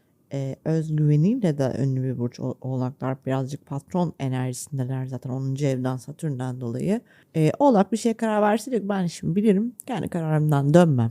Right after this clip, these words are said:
Kendi kararım çünkü zaten iyi." diyor ve orada yoluna devam ediyor. Zaten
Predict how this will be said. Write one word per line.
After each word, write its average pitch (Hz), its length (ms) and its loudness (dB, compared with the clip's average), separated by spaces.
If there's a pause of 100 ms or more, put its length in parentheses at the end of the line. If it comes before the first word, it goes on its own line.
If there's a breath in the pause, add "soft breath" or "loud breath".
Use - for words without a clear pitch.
Kendi 143 240 0
kararım 143 380 0
çünkü - 240 -8
zaten 131 420 0 (140)
iyi." 147 280 2
diyor 165 280 -2
ve 160 160 4 (340 loud breath)
orada 151 220 0
yoluna 135 380 -2
devam 135 380 2
ediyor. 123 240 -6
Zaten 165 360 -2